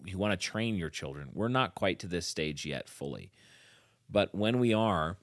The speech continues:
we will need to train our children how to maturely handle screens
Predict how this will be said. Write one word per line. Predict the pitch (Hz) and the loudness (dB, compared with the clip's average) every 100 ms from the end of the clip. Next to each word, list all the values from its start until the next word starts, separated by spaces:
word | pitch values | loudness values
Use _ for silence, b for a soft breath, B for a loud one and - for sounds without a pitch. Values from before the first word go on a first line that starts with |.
| - | -8
we | 107 127 | -2 0
will | 113 135 185 | 4 6 6
need | 143 98 | 4 2
to | |
train | 90 - 117 107 | -2 -2 0 2
our | 87 | 0
children | - 87 82 | 0 -2 -2
how | 82 104 104 | -4 -2 -2
to | - | -2
maturely | 92 82 - 101 92 85 | -4 -4 -2 0 0 -2
handle | - 101 92 90 78 62 55 _ _ _ _ _ _ - | -2 -2 -2 -2 -4 -6 -10 _ _ _ _ _ _ -8
screens | - - 104 73 - - | -6 -2 -2 -4 -8 -12